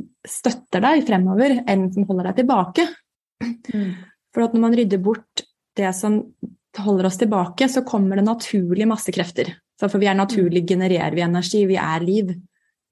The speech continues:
Speaker 2: Mm.
Speaker 1: Men så har man alle disse barrierene, for eksempel det kan være kosthold som er feil, det kan være mangel på fysisk aktivitet, det kan være trossystemer i hodet,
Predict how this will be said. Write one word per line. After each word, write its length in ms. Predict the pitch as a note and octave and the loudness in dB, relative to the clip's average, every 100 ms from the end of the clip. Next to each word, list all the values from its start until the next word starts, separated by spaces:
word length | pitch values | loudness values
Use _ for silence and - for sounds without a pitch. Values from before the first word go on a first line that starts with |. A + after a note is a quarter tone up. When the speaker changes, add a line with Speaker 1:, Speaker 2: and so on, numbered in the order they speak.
| _ _ | _ _
Speaker 2:
Mm. 240 | A3 G#3+ G3 | -4 -2 0
Speaker 1:
Men 80 | G3+ | 0
så 100 | A3 | 2
har 160 | F#3+ | 2
man 120 | F3+ G3 | 2 2
alle 140 | F#3+ | 2
disse 160 | F#3 F3+ | 0 -2
barrierene, 460 | F3+ F3+ F#3+ E3+ F3 | -2 0 0 -2 -2
for 60 | |
eksempel 220 | G3+ F3 F3 | -4 -6 -6
det 80 | F3+ | -4
kan 100 | F3+ | -4
være 80 | F3+ | -4
kosthold 580 | F#3 - - B3 B3+ - _ _ | -6 -6 0 0 0 -6 _ _
som 140 | G#3 | -4
er 40 | |
feil, 280 | F#3+ G3 A3 | 0 2 2
det 100 | G#3+ | 0
kan 100 | G#3 | 0
være 360 | F3+ E3+ F#3 F#3 F#3 _ _ _ _ _ - | 0 2 2 0 -10 _ _ _ _ _ -2
mangel 280 | G3+ E3+ F3 | 0 2 0
på 120 | F#3+ | -2
fysisk 280 | F#3+ G3 G3 | -2 -2 -6
aktivitet, 640 | F#3 G3 G3 A#3+ B3+ - _ - - - _ | -4 -4 2 0 0 -12 _ -20 -20 -20 _
det 100 | - | -4
kan 160 | G3+ G#3 | 0 2
være 140 | G3 F#3+ | 2 0
trossystemer 680 | A3 F3+ F3 F#3+ F#3+ F#3 F#3+ | 0 -2 0 -4 -2 0 0
i 40 | |
hodet, 440 | A3 A3 F#3 A#3 | 2 0 2 0